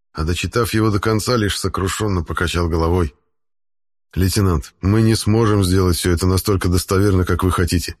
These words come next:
Это просто невозможно. На орбите Ганны пять почти наверняка будут висеть корабли Федерального флота, а их сканеры косметическими изменениями внешнего вида техники не обманешь.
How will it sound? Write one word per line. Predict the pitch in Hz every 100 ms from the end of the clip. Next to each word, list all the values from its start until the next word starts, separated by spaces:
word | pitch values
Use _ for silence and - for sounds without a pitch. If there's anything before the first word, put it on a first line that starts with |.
| _ _ _ _ -
Это | 104 113
просто | 107 123 - 117
невозможно. | 117 117 113 87 65 - _ _ _ _ _ _ _ _ _
На | - 78
орбите | 82 92 113 107
Ганны | 101 107 107 101
пять | 110 113 -
почти | 101 95 -
наверняка | 110 110 110 107 101
будут | 107 113 95
висеть | 104 110 92
корабли | 101 104 104
Федерального | 101 101 101 101 98
флота, | 98 101 82 - _ _ _ _ _
а | -
их | 82 95
сканеры | - 107 117 113 110
косметическими | 104 104 95 110 - - 107 107
изменениями | 104 101 107 107 107
внешнего | 101 101 - 107
вида | 107
техники | 95 104 95 92
не | 104 104
обманешь. | 87 92 98 90